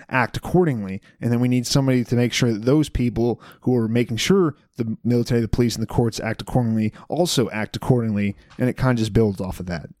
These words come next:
Um, so that is, I see the use of it. I see the,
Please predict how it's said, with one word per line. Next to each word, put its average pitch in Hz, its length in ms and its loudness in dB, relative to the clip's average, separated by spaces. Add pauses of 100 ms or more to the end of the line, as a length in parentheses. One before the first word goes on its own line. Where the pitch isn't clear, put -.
(200)
Um, 98 460 -2 (1160)
so 117 440 0
that 147 280 0
is, 135 380 0 (1120)
I 127 100 0
see 160 280 2
the 143 100 0
use 143 260 2
of 139 80 2
it. 143 80 2
I 120 140 0
see 139 360 0
the, 123 460 0